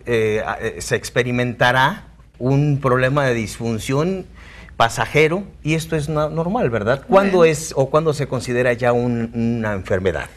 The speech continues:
Speaker 2: Bueno, tenemos una escala para, para hacer una evaluación,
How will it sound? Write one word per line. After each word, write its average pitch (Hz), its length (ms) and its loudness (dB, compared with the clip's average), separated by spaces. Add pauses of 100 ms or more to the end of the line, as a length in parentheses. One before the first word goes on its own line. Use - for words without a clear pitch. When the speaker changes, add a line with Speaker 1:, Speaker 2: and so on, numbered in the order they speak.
(120)
Speaker 2:
Bueno, 135 420 0
tenemos 151 640 2
una 147 200 -2
escala 147 480 -2
para, 120 500 -2
para 127 140 -2
hacer 143 180 -4
una 156 120 0
evaluación, 135 600 -2